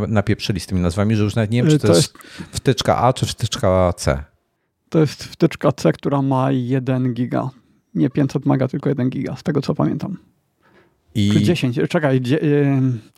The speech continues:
Speaker 2: nie, nie, nie, czekaj, bo to jest nie pięć, tylko dziesięć, tak miałem powiedzieć.
Speaker 1: Tak, built-in
Speaker 2: Tak.
Speaker 1: devices U S B, y, U S B trzy dwa Gen dwa to jest hub U S B C.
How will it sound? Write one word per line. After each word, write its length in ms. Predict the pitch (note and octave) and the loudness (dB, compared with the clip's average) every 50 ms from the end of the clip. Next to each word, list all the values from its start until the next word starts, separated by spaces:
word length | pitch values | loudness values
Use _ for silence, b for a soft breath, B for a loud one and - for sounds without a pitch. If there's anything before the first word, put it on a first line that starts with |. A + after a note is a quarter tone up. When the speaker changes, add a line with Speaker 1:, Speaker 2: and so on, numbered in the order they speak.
| B B B B B B B B B _ _ _ _ - | B B B B B B B B B _ _ _ _ -8
Speaker 2:
nie, 400 | B3 G3+ F3+ C#3+ D3 D3+ C#3+ - - | -4 -2 0 0 2 0 0 -2 0
nie, 380 | D#3+ D3+ D3+ D#3 D#3 D3 C#3+ | 0 0 2 2 2 2 2
nie, 140 | D3+ D3+ C#3 | 2 2 0
czekaj, 240 | - - - B2 A#2 | -2 -2 0 0 0
bo 100 | A#2+ B2+ | 0 -2
to 160 | - - C3+ | 0 2 2
jest 440 | C3 B2 - - - - - - A3+ - _ _ _ _ _ _ _ _ _ _ _ - | 2 2 0 -4 -10 -20 -18 -18 -18 -20 _ _ _ _ _ _ _ _ _ _ _ -2
nie 220 | F3 D3+ D3 D#3+ - - - _ _ _ _ _ _ _ _ _ _ _ _ _ _ _ | 0 2 2 2 0 -2 -8 _ _ _ _ _ _ _ _ _ _ _ _ _ _ _
pięć, 360 | - - E3+ D#3+ E3+ F#3+ - - | -6 -2 0 2 2 2 0 -2
tylko 220 | D#3+ C#3 - D#3 | -4 -2 0 0
dziesięć, 300 | C3 C3+ - - - - | 2 0 0 -2 -2 -2
tak 140 | - C#3 C3+ | -2 0 2
miałem 140 | B2 A2+ A2+ | 2 0 0
powiedzieć. 460 | - C#3 C3 - - D3 - - - _ _ _ _ - | -2 -6 -8 -8 -8 -12 -14 -18 -20 _ _ _ _ -4
Speaker 1:
Tak, 300 | - F2+ E2 E2 F2 E2+ | 0 0 0 0 -2 -2
built-in 280 | G2+ G2 - A#2 G#2 | -4 -2 0 0 2
Speaker 2:
Tak. 100 | G2 - | 2 4
Speaker 1:
devices 300 | F#2+ F2 E2 - F#2+ E2+ | 2 2 2 0 -2 -2
U 180 | F2+ F#2+ G#2 G2 | -2 0 0 0
S 100 | F#2+ F#2 | 0 0
B, 60 | E2+ F2 G2+ G#2+ G2+ G2+ G2 | -2 -2 0 2 2 2 2
y, 60 | F#2+ - | 2 2
U 100 | G#2+ G2+ | 2 0
S 60 | G#2 | 0
B 140 | G2+ G2+ G2+ | 0 -2 -2
trzy 200 | - - - A2 | -4 -4 -4 -6
dwa 400 | F#2 F#2 G2 F#2+ F2+ F2+ F2 F#2 | -4 0 0 2 2 2 2 0
Gen 200 | F#2 F2 G2 F#2 | 0 0 -2 -2
dwa 200 | F#2 G2 G2 F2+ | 0 0 0 0
to 100 | - - | 0 0
jest 180 | F#2 E2+ - - | -4 -6 -6 -10
hub 260 | - - - F2 E2 C#2 | -4 0 0 0 0 0
U 120 | C#2+ E2+ | 0 0
S 100 | E2 E2 | 0 0
B 140 | D2 D#2 D2+ | -2 -4 -6
C. 240 | - - - D2 | -4 -4 -6 -6